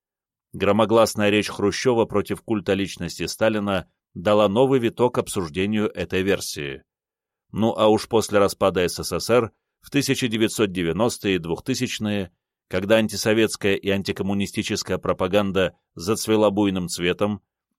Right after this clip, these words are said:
и право высказывать своё особо ценное мнение насчёт всего и вся получили люди, не имеющие отношения к изучению истории,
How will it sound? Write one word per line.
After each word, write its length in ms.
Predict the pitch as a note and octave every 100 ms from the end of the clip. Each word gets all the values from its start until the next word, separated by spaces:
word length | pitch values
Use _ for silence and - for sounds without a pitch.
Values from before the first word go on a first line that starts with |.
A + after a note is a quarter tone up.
| -
и 100 | G2+
право 320 | A#2+ B2 A#2+
высказывать 640 | A2 - A#2+ G#2+ G#2+ G#2+
своё 300 | - G#2 G2+
особо 340 | G2+ - G2+ G2
ценное 380 | G#2 F#2+ F#2+
мнение 580 | F#2+ G2 G2 F#2+ F#2 F2 _ _ -
насчёт 440 | F2 F2 G#2 F#2
всего 460 | - - E2 F#2+ A#2+
и 120 | G#2
вся 320 | - G#2 G2+
получили 540 | - F2+ F2+ - F2
люди, 480 | E2 G#2 F#2+ F#2+ F#2 F#2
не 240 | G2+ G#2
имеющие 500 | G2+ F#2+ F2 - F2
отношения 600 | E2 G2 - F#2+ F2+ F2
к 100 | -
изучению 560 | F2 F#2+ F#2+ E2 D#2+ D#2+
истории, 600 | - G#2 A2+ A2+ A2